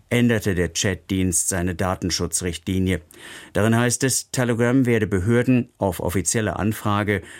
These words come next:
künftig die Telefonnummer und die I-P-Adresse von Verdächtigen mitteilen. Bisher war das nur für Terrorverdächtige vorgesehen. Jetzt ist aber allgemein vom Verdacht krimineller Handlungen die Rede.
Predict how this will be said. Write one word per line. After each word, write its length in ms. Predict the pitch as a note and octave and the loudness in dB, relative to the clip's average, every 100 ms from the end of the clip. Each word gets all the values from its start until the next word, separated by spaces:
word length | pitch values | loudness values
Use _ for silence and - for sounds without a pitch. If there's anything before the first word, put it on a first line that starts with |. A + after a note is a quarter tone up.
| - | -6
künftig 480 | - C#3 C3 A#2 - | 0 0 2 -2 0
die 120 | F#2+ | -2
Telefonnummer 760 | - F#2 F2 A#2 B2+ D3 D3+ D3+ | 2 0 0 0 2 2 2 2
und 180 | A#2+ B2 | 2 0
die 80 | - | 0
I-P-Adresse 920 | A2 - D#3 - F2+ E2+ F2 - D2+ | 0 0 -2 0 -2 -2 0 0 -2
von 220 | - F2 | -2 -4
Verdächtigen 600 | - F#2 F2+ D#2+ F2+ F2 | -2 -2 -2 -2 -2 0
mitteilen. 520 | F2 F2 G2 F2+ F2+ D2 - - - - | 0 0 0 2 0 -2 -8 -18 -18 -8
Bisher 500 | - F#2 - A2+ A2+ | -2 -2 0 2 2
war 120 | G#2+ G#2 | 2 0
das 180 | G2+ | 0
nur 160 | A2 G2 | 0 0
für 240 | - F#2 | 0 -4
Terrorverdächtige 920 | - B2 G2 D#2 - D#2 D#2 D#2+ E2 | 0 0 0 -2 -2 -2 -2 -4 -4
vorgesehen. 600 | E2 F#2+ F2+ F2 G2 G2+ F2 - - - | -2 0 0 0 0 0 -2 -10 -18 -2
Jetzt 380 | F#2+ A#2 - - | 0 0 -2 -4
ist 220 | A#2+ - | -4 -2
aber 180 | A2+ F2+ | -2 0
allgemein 580 | G#2 G#2+ G2 G2 A#2+ | 0 0 2 2 2
vom 220 | A2+ G#2 G2 | 0 -2 0
Verdacht 500 | G2+ F2+ G#2 - - - - | 0 0 -2 -4 -16 -20 -10
krimineller 580 | - A2+ A2 G#2 G#2+ G2 | 0 2 4 2 2 2
Handlungen 540 | A2+ A#2 - D#2 D2+ | 0 0 0 0 0
die 120 | D2+ | -2
Rede. 340 | E2 E2+ E2 | -2 0 0